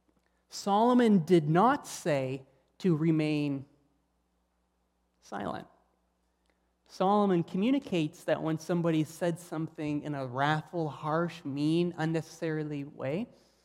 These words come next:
the wise do respond, but they respond gently. Let me explain it this way. Have you ever been talking to someone and communicating to them,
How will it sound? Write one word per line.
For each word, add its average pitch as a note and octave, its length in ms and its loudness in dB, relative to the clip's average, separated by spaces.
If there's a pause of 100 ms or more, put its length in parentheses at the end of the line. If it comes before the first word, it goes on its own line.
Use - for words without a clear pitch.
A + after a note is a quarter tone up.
(460)
the D#3+ 80 -2
wise E3 540 2
do F#3+ 260 0
respond, F3 760 2
but D#3+ 120 -2
they D#3+ 160 0
respond - 800 -8 (380)
gently. - 500 -6 (880)
Let E3+ 100 -2
me E3 60 2
explain E3 460 0
it D#3 80 -2
this F3 240 -4
way. C#3 180 -10 (1000)
Have F#3+ 120 0
you A#3 60 8
ever C4+ 140 4
been A3+ 180 4
talking F#3 500 2
to G3+ 140 -2
someone F#3+ 400 0
and F#3 120 2
communicating F#3 920 0
to F3+ 180 0
them, E3 280 0